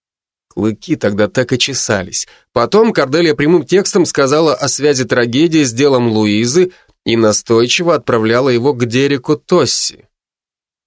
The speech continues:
Поначалу Лютер решил, что она сбивала его со следа, но, похоже, Корделия была на их стороне, ведь именно Дерек смог пролить свет на настоящую личность Сесилии.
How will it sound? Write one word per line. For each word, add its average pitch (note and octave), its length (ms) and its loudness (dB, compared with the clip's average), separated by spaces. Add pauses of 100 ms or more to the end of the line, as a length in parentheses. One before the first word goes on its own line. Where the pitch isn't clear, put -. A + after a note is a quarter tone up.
Поначалу A2+ 640 2
Лютер A2+ 320 0
решил, A#2 380 -2
что A2+ 240 -2
она A#2 160 2
сбивала A#2 440 0
его A#2 180 2
со B2 180 -4
следа, C#3+ 500 -2
но, A2 160 0
похоже, C#3+ 440 -2
Корделия D3+ 560 0
была C#3+ 260 2
на D3 80 2
их D3 220 0
стороне, D3+ 640 0 (220)
ведь G#2+ 280 -2
именно D#3+ 320 2
Дерек D3 440 0
смог B2 300 -2
пролить B2 340 -2
свет C3 340 -2
на F3 80 2
настоящую B2 680 0
личность A#2+ 460 -4
Сесилии. - 720 -6